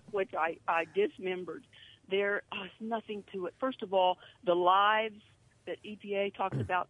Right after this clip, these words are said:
saving, those, those are, there's not people that have died from any, um, condition that some doctor has said was pollution. They, whenever they see, and they're, uh, um, very, very incomplete statistics,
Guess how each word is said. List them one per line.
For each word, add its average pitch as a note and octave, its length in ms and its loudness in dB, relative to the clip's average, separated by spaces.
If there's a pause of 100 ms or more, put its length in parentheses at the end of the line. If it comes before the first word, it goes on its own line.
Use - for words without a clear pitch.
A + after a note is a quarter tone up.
saving, F#3+ 420 -4 (320)
those, G#3 320 4
those A3 200 4
are, A#3 160 2
there's A3+ 260 -2
not A#3+ 300 4
people G#3 360 -6
that F3+ 140 -4
have D#3+ 140 -2
died F3+ 440 4
from D#3+ 240 -6
any, F3+ 360 -2 (360)
um, C3+ 480 0 (200)
condition F3+ 640 4
that D3+ 140 6 (100)
some E3+ 180 2
doctor D#3+ 440 2
has D3 160 -6
said D3+ 200 -2
was C#3+ 120 -4 (120)
pollution. C#3+ 480 -2 (320)
They, G3 360 6
whenever G#3+ 380 6
they A#3 200 4 (100)
see, G#3+ 380 2
and F3 80 -4
they're, F3 300 -2 (520)
uh, - 60 0
um, D#3+ 380 2
very, A3 320 4
very E3 500 0 (100)
incomplete F3 680 -4 (440)
statistics, F#3 640 0